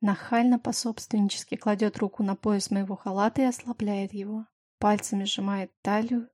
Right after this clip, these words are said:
поднимается выше и накрывает ладонью грудь. «Ах, Андрей!»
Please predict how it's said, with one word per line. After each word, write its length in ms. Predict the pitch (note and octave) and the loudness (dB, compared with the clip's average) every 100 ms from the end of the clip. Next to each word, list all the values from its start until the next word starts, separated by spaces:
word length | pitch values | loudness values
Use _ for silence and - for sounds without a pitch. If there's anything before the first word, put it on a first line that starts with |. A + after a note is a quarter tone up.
| _ | _
поднимается 720 | G#3+ G#3 G3 G#3 G3 - G3+ | -4 -2 0 0 0 -4 -6
выше 400 | G3+ G#3 - B3+ | -2 -2 -2 -2
и 180 | - A3 | 0 0
накрывает 720 | G#3 - G3 G#3+ G#3+ A3 - | 0 -2 -4 -2 -2 -2 -4
ладонью 500 | G3 F#3+ G3 G3 G3 | -4 -2 -4 -2 -6
грудь. 460 | - - G3+ - - _ _ - | -4 -4 -4 -8 -20 _ _ -2
«Ах, 420 | D4 B3+ A3 - - | 2 2 0 -6 2
Андрей!» 720 | C4 A#3 A3 A#3 G#3+ G3+ - | 6 6 4 4 4 4 -4